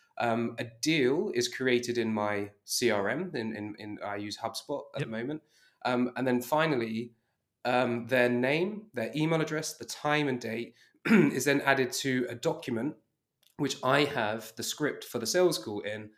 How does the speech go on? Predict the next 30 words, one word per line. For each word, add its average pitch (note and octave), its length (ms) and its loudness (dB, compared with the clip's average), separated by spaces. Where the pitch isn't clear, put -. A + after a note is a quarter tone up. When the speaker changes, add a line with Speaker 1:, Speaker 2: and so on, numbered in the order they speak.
Speaker 1:
where B2 120 4
I'll B2+ 140 6
make A#2+ 220 0
my A#2 140 -2
notes - 500 -6
on A#2 160 -2
that - 200 -6
call. E2+ 220 -14
So D3+ 180 2
like D#3+ 200 2
I E3+ 40 -2
said, D3 220 2
that's - 240 0
me D3 300 2
as B2 160 2
a A#2 220 0
founder C3 760 2
acting B2+ 380 -2
as G#2+ 160 0
salesperson, A#2+ 800 0
and C#3+ 140 4
Speaker 2:
Yeah. C#3 60 4
Speaker 1:
that - 100 -6
could E3 260 -4
be A#2 220 0
a G#2 60 -4
sales C3+ 380 2
rep A2+ 240 -4
in A2+ 220 0
a, A2+ 300 -2